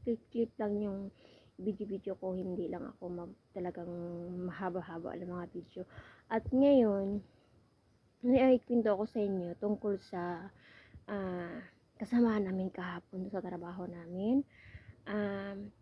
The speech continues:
tapos namin kahapon, tapos namin nag-attendance,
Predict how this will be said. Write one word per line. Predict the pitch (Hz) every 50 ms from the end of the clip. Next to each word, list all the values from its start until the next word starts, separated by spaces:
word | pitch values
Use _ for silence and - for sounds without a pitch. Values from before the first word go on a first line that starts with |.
| - - - - _ _ _ -
tapos | 240 247 - 294 - -
namin | 339 330 330 330 320 320 320 311
kahapon, | - 285 285 285 285 277 - - 240 220 214 214 208 214 220 220 220 220
tapos | - 214 226 - - -
namin | - 214 202 208 208 208 208 202 202 202 196
nag-attendance, | 196 196 190 190 196 196 190 - - - 214 - 285 269 277 269 240 220 202 190 190 190 190 202 208 -